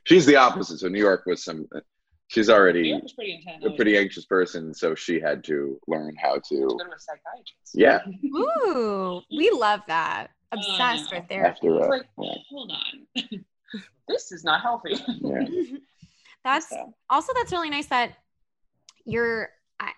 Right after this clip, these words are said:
Speaker 3: I think it's good that it's not two very stressed out people dating each other or two very laid back
Speaker 2: Agreed.
Speaker 3: people. Like, it's nice to
Speaker 1: Mm-hmm.
Speaker 3: have a little mix so that you can relax and be calm, but then also be ambitious
Speaker 2: Right.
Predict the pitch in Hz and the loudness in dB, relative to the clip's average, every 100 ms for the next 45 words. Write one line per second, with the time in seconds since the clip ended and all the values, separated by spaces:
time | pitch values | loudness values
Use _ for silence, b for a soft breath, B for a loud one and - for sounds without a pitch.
0 | - 277 285 320 - 226 196 185 214 190 | -6 -4 -6 -6 -4 -2 -2 -6 -8 -8
1 | - 190 180 - - 226 190 180 170 170 | -6 -4 -4 -6 -12 -8 -6 -6 -6 -6
2 | 170 - 180 160 - - 175 160 156 151 | -6 -8 -8 -6 -6 -8 -8 -6 -6 -8
3 | 156 170 175 175 185 180 165 - 175 170 | -6 -6 -6 -6 -4 -2 -4 -6 -6 -4
4 | 156 147 156 143 151 147 139 - _ - | -4 -4 -4 0 0 0 -6 -18 _ -14
5 | 170 - - - - - - _ _ _ | -12 -12 -10 -6 -6 -6 -8 _ _ _
6 | _ _ 220 214 226 233 240 - 277 247 | _ _ 0 0 0 0 0 0 -2 0
7 | 226 214 214 214 214 196 - - - 220 | 0 0 -2 -2 0 0 -2 -8 -6 0
8 | 190 165 196 - 175 175 190 - _ - | 0 0 -6 -2 -2 -2 -6 -10 _ -2
9 | 202 185 170 170 180 - - 190 175 - | 0 4 4 4 2 -6 -8 -6 -6 -4
10 | 175 160 185 196 190 175 - 170 170 170 | -4 -2 -4 -6 -4 -4 -2 -4 -4 -6
11 | 151 160 - - _ _ _ _ - 202 | -6 -6 -12 -16 _ _ _ _ -4 0
12 | 180 175 175 165 156 | 2 2 4 4 2